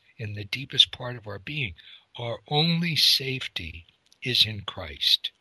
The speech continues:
What is repentance? To everyone who is listening, if you think just because you're Jewish, you're not called to love God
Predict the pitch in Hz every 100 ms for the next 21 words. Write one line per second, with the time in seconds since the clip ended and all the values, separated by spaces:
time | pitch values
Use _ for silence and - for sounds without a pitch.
0 | _ _ _ - 127 180 - 160 147 131
1 | 135 - - 113 110 - 69 - - -
2 | - _ _ _ - 135 123 160 170 180
3 | 160 139 139 135 123 - 165 - 95 80
4 | - 165 - 262 - 196 151 - 143 -
5 | 143 - 123 110 90 80 73 110 110 73
6 | - - - _ - 104 113 110 101 92
7 | - 90 82 95 107 - _ _ - -
8 | 87 85 107 104 - 87 87 104